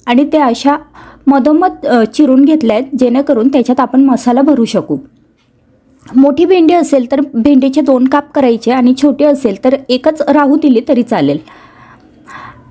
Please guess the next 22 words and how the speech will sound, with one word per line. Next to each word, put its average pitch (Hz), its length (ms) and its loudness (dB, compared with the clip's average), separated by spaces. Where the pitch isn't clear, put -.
त्यानंतर 330 460 0
या 294 160 2
भेंडीमध्ये 277 600 2
आपण 226 280 0
जो 269 100 2
मसाला 262 520 2
तयार 262 240 2
करून 247 300 2
घेतलेला 240 380 0
आहे 214 240 -2
किंवा 262 240 0
जे 277 120 0
वाटण 254 400 0
बनवून 254 320 2
घेतलंय 262 420 -2
ते 339 60 2
वाटण 285 380 0
याच्यात 262 320 0
अशा 247 180 -2
पद्धतीने 226 520 -2
भरून 262 360 2
घ्यायचंय. 160 440 -2